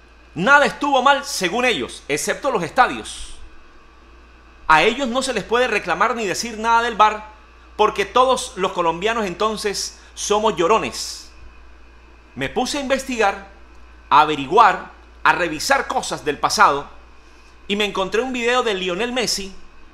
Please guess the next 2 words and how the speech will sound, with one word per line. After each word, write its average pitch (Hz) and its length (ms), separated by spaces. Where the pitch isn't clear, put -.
llorando 196 600
porque 202 580